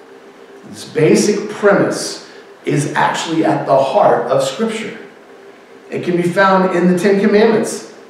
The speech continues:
In Exodus twenty, verse seven, Israel is told, "You shall not take the name of the Lord your God in vain,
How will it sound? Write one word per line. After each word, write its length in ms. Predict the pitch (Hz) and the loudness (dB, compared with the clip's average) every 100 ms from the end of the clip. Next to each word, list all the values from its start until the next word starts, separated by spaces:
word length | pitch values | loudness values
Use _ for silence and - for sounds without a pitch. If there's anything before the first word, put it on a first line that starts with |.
| - 151 | -12 -4
In 140 | 151 | 0
Exodus 440 | 180 180 190 170 - | 2 2 0 -2 0
twenty, 240 | 202 190 | 2 4
verse 240 | 185 175 | 4 2
seven, 360 | 202 202 160 - | 4 4 4 2
Israel 340 | 175 185 175 | 2 4 4
is 160 | 165 - | 4 2
told, 320 | - 170 - - - - | 0 -2 -2 -8 -14 -14
"You 180 | 143 208 | 0 2
shall 460 | 233 - 226 208 202 | 4 4 4 4 2
not 340 | 196 185 - | 2 2 0
take 280 | 208 196 - | 2 2 2
the 80 | 156 | 0
name 360 | 156 180 196 | 2 4 4
of 80 | 160 | 2
the 80 | 147 | 4
Lord 360 | 147 170 185 180 | 4 4 2 2
your 180 | 175 | 2
God 420 | 151 156 156 139 135 | 4 4 4 0 -4
in 120 | 127 | -6
vain, 760 | 120 117 117 190 220 - - | -6 -6 -4 -4 -4 -6 -12